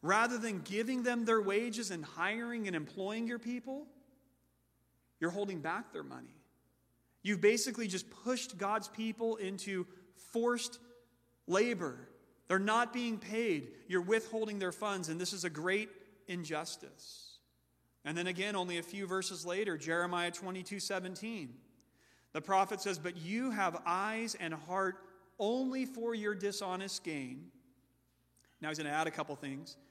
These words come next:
"For shedding innocent blood and for practicing oppression and violence." So now he says, yeah, it's dishonest gain.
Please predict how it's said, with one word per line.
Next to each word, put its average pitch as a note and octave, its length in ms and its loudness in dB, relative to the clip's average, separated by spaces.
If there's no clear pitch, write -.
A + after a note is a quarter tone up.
"For F3 140 2
shedding A#3+ 580 4
innocent G#3+ 460 -2
blood D3 440 -2
and E3+ 160 0
for E3 100 0
practicing G3 800 0
oppression F#3 800 -4
and D3 140 -8
violence." C#3 880 -8
So - 140 -8
now E3 180 2
he F#3 60 0
says, D3+ 320 -2
yeah, E3 220 4
it's C#3+ 180 -6
dishonest G3+ 760 -2
gain. G3 520 -4